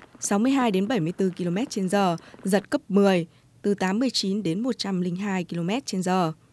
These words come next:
Sóng cao ba đến năm mét, biển động mạnh. Tàu thuyền hoạt động trong các vùng nguy hiểm nói trên đều có khả năng chịu tác động của dông lốc,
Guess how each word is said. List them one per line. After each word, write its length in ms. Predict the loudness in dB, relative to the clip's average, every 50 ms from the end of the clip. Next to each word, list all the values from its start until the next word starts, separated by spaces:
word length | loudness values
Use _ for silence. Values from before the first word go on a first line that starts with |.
| _ _ _ _ _
Sóng 240 | -2 0 2 2 2
cao 280 | 2 2 2 2 2
ba 260 | 2 2 2 2 2 2
đến 220 | 2 2 2 2
năm 200 | 2 2 2 2
mét, 200 | 2 2 2 0 -2 _ -14 -4
biển 200 | 0 0 2 2
động 180 | 2 0 0 0
mạnh. 200 | 0 0 0 -2 -6 _ _ _ _ _ _ _ _ _ _ _ _
Tàu 160 | 2 4 4
thuyền 220 | 6 6 4 4 4
hoạt 200 | 4 0 0 2
động 200 | 0 0 0 0
trong 180 | -2 -4 -4 -4
các 160 | -4 -4 0
vùng 160 | 0 0 2
nguy 140 | 2 2 2
hiểm 240 | 4 4 4 4 2
nói 120 | 0 -2
trên 360 | 0 4 6 6 6 6 4 2 -2 -8 -6 0
đều 160 | 2 2 4
có 100 | 2 2
khả 160 | 0 0 0
năng 220 | 2 2 2 0 0
chịu 160 | 0 -2 -2
tác 160 | -2 -2 -2
động 180 | 0 0 0 -2 -2
của 160 | -2 0 0
dông 180 | 0 0 0 2
lốc, 200 | 2 2 2 0